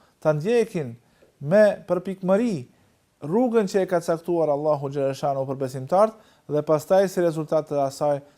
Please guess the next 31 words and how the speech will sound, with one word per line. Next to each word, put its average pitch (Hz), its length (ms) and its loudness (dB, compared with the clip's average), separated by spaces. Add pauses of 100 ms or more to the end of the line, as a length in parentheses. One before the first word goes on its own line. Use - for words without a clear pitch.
(120)
do 147 140 -2
të 147 140 -2
vjen 147 180 -2
bashkimi, 151 560 -2 (420)
do 151 120 2
të 151 180 0
vjen 151 300 -2
ndihma 180 420 -4
e 180 80 -2
ndërsjellë 180 560 0
në 180 140 2
vepra 185 280 -2
të 185 140 -6
mira, 190 300 -2 (420)
do 156 160 0
të 165 160 2 (240)
lartësohet 170 720 0
e 165 80 0
vërteta 180 540 0 (340)
dhe 135 160 -4
do 180 140 8 (100)
të 175 140 -2
nderohen 170 580 2
dhe 160 80 2
do 156 80 0
të 151 140 -4
lartësohen 156 680 0
pasuesit 180 520 0
e 170 80 -6
të 170 120 0
vërtetës, 156 480 -4